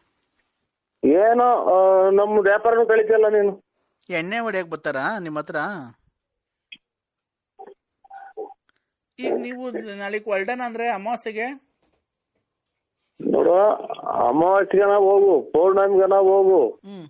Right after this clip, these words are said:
Speaker 1: ನೀನ್ ಎಲ್ಲಿಗನ ಹೋಗು, ನನ್ಗೇನು ಫೋನ್ ಮಾಡ್ಬೇಡ ನೀವು.
Speaker 2: ನೋಡು, ನಾನು ಯಾವನೇ ಅವ್ನ ಜೊತೆನ ಹೋಗಿದ್ರೆ ನಿನ್ಗೆ ಯಾಕೆ ಫೋನ್ ಮಾಡ್ತಿದ್ದೆ?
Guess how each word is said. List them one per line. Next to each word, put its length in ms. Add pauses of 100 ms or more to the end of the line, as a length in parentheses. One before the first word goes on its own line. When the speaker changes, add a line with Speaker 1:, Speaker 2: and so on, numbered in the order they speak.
Speaker 1:
ನೀನ್ 140
ಎಲ್ಲಿಗನ 300
ಹೋಗು, 680
ನನ್ಗೇನು 440
ಫೋನ್ 260
ಮಾಡ್ಬೇಡ 280
ನೀವು. 320
Speaker 2:
ನೋಡು, 340
ನಾನು 380
ಯಾವನೇ 460
ಅವ್ನ 120
ಜೊತೆನ 240
ಹೋಗಿದ್ರೆ 560
ನಿನ್ಗೆ 320
ಯಾಕೆ 180
ಫೋನ್ 220
ಮಾಡ್ತಿದ್ದೆ? 420